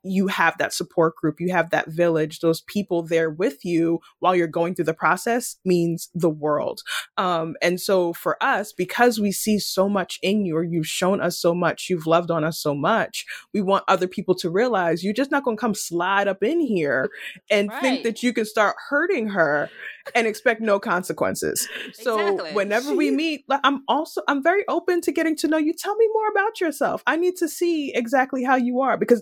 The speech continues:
Speaker 1: things don't add up. Now I have Amber's number. We can just start texting on the side. Um,
Speaker 2: Right. 'Cause I'll be
Speaker 1: and
Speaker 2: in the sideline just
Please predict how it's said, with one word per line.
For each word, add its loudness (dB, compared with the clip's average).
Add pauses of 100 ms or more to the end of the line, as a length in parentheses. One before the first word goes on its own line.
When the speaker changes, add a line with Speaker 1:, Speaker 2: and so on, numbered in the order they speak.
Speaker 1:
things 2
don't -2
add 0
up. 2
Now 0
I 0
have 0
Amber's 2
number. 0
We 0
can 0
just 0
start 0
texting 0
on 2
the -6
side. 0 (520)
Um, 0
Speaker 2:
Right. 2 (200)
'Cause 0
I'll -4
be -2
Speaker 1:
and 0
Speaker 2:
in -8
the -10
sideline 0
just 0